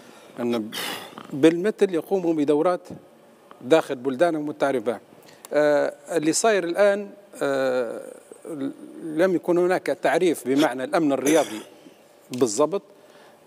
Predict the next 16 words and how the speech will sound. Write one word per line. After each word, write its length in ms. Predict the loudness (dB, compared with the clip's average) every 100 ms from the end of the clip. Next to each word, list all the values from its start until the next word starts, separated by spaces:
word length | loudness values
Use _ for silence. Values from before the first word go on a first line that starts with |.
| -4
آه، 640 | 0 0 0 0 -2 -4 -10 -20 -20 _ _
بين 340 | 2 4 4 0
المنظم 600 | -2 2 0 0 -4 -4 -8
اللي 200 | -2 2
هو 200 | 4 2
اتحاد 420 | 0 -4 -2 -2
الكرة 420 | -2 2 4 2 -2 -18 -20 -12
وبين 520 | 0 2 2 0 -2 -2 -4
الجهة 480 | -4 2 4 4
الأمنية 540 | 0 -4 0 4 4 2
اللي 160 | 0
هي 200 | 0 0
أيضًا 240 | 0 -2 -4
شريك 380 | -2 0 0 0
في 120 | -4
تنظيم 500 | -2 -2 0 0 -2